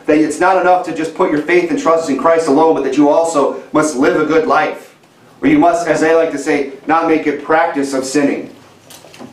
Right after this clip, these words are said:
They'll tell you that what they're really doing, they won't say this, but what they're really doing, they are those that would justify themselves.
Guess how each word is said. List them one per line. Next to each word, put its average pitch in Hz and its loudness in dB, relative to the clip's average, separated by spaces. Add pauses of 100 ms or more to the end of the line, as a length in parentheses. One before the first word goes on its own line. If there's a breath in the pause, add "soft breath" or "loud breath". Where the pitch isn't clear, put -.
(520)
They'll 170 2
tell 185 2
you 147 2
that 131 -2 (240)
what 143 0
they're 139 2
really 151 4
doing, 151 -2 (920)
they 127 -4
won't 139 0
say 147 0
this, 120 0
but 123 -2
what 131 0
they're 123 4
really 143 2
doing, 147 0
they 143 2
are 151 2
those 139 0
that 120 -2
would 117 -4
justify 123 0
themselves. 113 -4